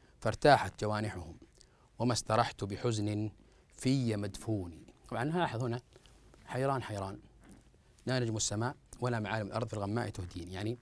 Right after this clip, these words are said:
لم أستطع أن أرى طريق لي للهداية، أصبحت في حيرة، وذكر ذلك وتكرار. لا نجم السماء ولا معالم الأرض.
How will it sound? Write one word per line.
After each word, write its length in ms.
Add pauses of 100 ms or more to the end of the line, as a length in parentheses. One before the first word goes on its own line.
(440)
لم 120
أستطع 380
أن 120 (340)
أرى 180
طريق 320 (300)
لي 220
للهداية، 640 (920)
أصبحت 320 (320)
في 120
حيرة، 300 (280)
وذكر 300
ذلك 280
وتكرار. 400 (840)
لا 140
نجم 160
السماء 360
ولا 140
معالم 240
الأرض. 220